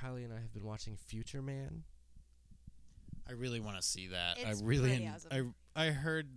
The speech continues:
Speaker 2: the main actor explain the premise of it and was like, "That's enough for me. I'd love to see that."
Speaker 3: Yeah,
Speaker 1: Man.
Speaker 3: it's cool.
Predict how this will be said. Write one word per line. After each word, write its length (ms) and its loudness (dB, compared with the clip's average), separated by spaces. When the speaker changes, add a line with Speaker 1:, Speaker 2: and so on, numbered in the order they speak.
Speaker 2:
the 100 2
main 260 4
actor 540 2
explain 460 2
the 100 2
premise 480 2
of 160 2
it 180 4
and 200 0
was 160 0
like, 300 2
"That's 260 4
enough 240 6
for 160 2
me. 280 6
I'd 200 2
love 180 8
to 200 12
see 280 8
that." 380 4
Speaker 3:
Yeah, 80 -4
Speaker 1:
Man. 240 4
Speaker 3:
it's 180 -2
cool. 280 2